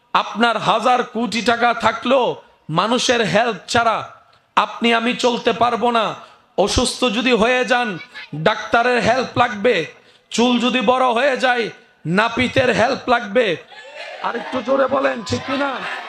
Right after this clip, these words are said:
রাস্তা দিয়ে যদি বের হন, গাড়িওয়ালার হেল্প লাগবে।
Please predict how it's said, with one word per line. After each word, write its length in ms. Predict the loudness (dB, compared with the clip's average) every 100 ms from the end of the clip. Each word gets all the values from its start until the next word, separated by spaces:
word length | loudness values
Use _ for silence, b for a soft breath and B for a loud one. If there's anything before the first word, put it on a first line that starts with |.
| -14 -14 -8
রাস্তা 400 | -8 -8 -4 -4
দিয়ে 240 | -2 -4
যদি 220 | -2 -2 0
বের 320 | 2 2 2
হন, 340 | 2 0 -4 -12 b -14 0
গাড়িওয়ালার 640 | 0 2 2 2 2 2
হেল্প 380 | 2 0 -2 -2
লাগবে। 500 | -2 -2 0 0 0